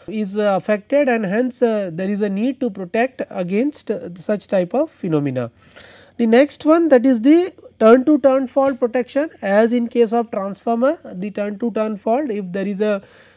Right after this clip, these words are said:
a few turns shorted in any of the phase or multiple phases, then the differential protection is not able to detect this thing, because it operates on the Kirchhoff's current law.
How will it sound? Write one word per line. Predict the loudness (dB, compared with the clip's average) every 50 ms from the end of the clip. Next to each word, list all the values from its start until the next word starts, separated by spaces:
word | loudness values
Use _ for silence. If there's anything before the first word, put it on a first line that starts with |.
| _ _ -4
a | -2 -2
few | -2 0 2 2 2 4
turns | 4 4 4 4 2 -2 -4
shorted | -4 -2 -2 -2 -2 0 0 0 0 0
in | -2 -4 -6 -8 -10 -12 -10
any | -8 -6 -2 0 0
of | 0 0 0 -2
the | -4 -4
phase | -2 0 2 2 2 2
or | 0 -2 -2 -2
multiple | -4 -4 -4 -2 -4 -2 0 0 0 0
phases, | 0 -2 -2 0 0 -2 -2 -4 -4 -10
then | -8 -8 -6 -6
the | -6 -6
differential | -6 -6 -8 -6 -6 -8 -6 -6 -6 -8 -8
protection | -8 -10 -10 -8 -8 -10 -8 -10 -8 -8 -8
is | -8 -8 -8
not | -6 -6 -6 -6 -6
able | -6 -4 0 0 2 0 0 -2 _ _ -20 -20 _ _ _ _
to | -6 -4 -2 -2 -2 -2 -4 -8
detect | -10 -8 -2 0 0 0 0 -2 -4 -2
this | -2 -2 -2 -2
thing, | -2 -2 -2 -2 -4 -6
because | -8 -8 -4 -2 -2 -2
it | -2 -4 -4 -2
operates | -4 -4 -2 -2 0 -2 -2 -2 -4 -8
on | -8 -8 -6
the | -8 -10
Kirchhoff's | -8 -8 -10 -8 -6 -2 -2 -2 -2 -4 -6
current | -4 -2 0 2 0 0 0
law. | 0 2 2 2 0 -2